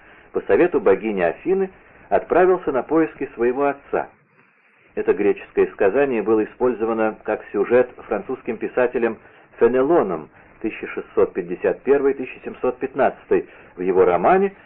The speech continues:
«Приключения Телемака». Примечание редакции. Д'Артаньяну очень хотелось проникнуть дальше, но он боялся выдать свое любопытство и вызвать подозрения. Тем не менее, когда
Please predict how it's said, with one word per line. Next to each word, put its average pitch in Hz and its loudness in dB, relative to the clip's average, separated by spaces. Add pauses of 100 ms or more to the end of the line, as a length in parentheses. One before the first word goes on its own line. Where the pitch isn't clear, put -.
(120)
«Приключения 147 -2
Телемака». 104 -6 (320)
Примечание 143 -4 (260)
редакции. - -10 (2500)
Д'Артаньяну 151 6
очень 196 4
хотелось 175 2
проникнуть 151 0
дальше, 85 0 (140)
но 101 0
он 131 0
боялся 131 4
выдать 123 0
свое 98 4
любопытство 92 2 (280)
и 95 0
вызвать 117 0
подозрения. 85 -4 (840)
Тем 175 2
не 127 0
менее, 147 2
когда 139 2